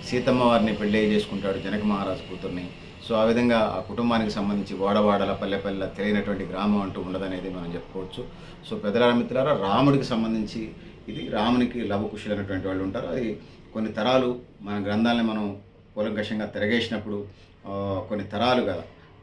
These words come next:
పది తరాలు, వంద తరాలకు సంబంధించినటువంటి సమాచారం మనకి కనిపిస్తూ ఉంటుంటది. So, ఆ విధంగా అనేక గ్రంథాలు, అనేక పుస్తకాలు కూడా రామునికి సంబంధించి మనకు కనపడతా ఉంటాయి. రామాయణంలో కూడా ఇదంతా ఉంటుంది. So, రామాయణాన్ని రకరకాల భాషలో, రకరకాల పద్ధతుల్లో రాసినప్పటికీ కూడా,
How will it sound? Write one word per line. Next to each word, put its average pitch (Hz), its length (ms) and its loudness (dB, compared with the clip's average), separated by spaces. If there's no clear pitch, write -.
పది 104 120 -4
తరాలు, 107 520 0
వంద 101 180 -10
తరాలకు 113 320 2
సంబంధించినటువంటి 101 580 -4
సమాచారం 101 500 -4
మనకి 92 180 -4
కనిపిస్తూ 101 420 -6
ఉంటుంటది. 110 420 -6
So, 139 80 2
ఆ 120 120 4
విధంగా 131 580 2
అనేక 110 180 0
గ్రంథాలు, 110 580 4
అనేక 104 320 0
పుస్తకాలు 107 320 -4
కూడా 104 380 0
రామునికి 117 440 2
సంబంధించి 95 480 -2
మనకు 90 180 -6
కనపడతా - 420 -4
ఉంటాయి. 113 280 -4
రామాయణంలో 120 500 4
కూడా 107 160 2
ఇదంతా 95 300 0
ఉంటుంది. 101 280 -4
So, 147 120 0
రామాయణాన్ని 127 580 4
రకరకాల 113 460 0
భాషలో, 110 380 0
రకరకాల 107 400 -2
పద్ధతుల్లో 101 480 -4
రాసినప్పటికీ 104 600 -4
కూడా, 120 320 -4